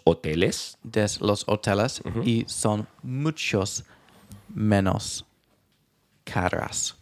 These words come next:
Speaker 1: Los hoteles son mucho menos caros.
Speaker 2: Caros.
Speaker 1: Entonces, los
Speaker 2: que
Speaker 1: hoteles.
Speaker 2: normales. They look great.
Speaker 1: Ok.
Speaker 2: They look great.
Speaker 1: Suena como una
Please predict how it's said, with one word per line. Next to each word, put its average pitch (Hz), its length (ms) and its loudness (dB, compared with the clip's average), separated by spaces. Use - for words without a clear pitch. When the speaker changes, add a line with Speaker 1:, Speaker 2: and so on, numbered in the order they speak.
Speaker 1:
Los 82 300 -2
hoteles 98 760 0
son 92 260 2
mucho 107 640 2
menos 92 800 2
caros. - 680 -2
Speaker 2:
Caros. - 560 -4
Speaker 1:
Entonces, - 400 -8
los 92 100 8
Speaker 2:
que 95 140 4
Speaker 1:
hoteles. 80 400 -2
Speaker 2:
normales. 101 600 -2
They 123 360 2
look 120 220 2
great. - 200 0
Speaker 1:
Ok. 87 240 -2
Speaker 2:
They - 100 0
look - 200 -6
great. - 180 -6
Speaker 1:
Suena 160 720 2
como 107 360 4
una 110 500 4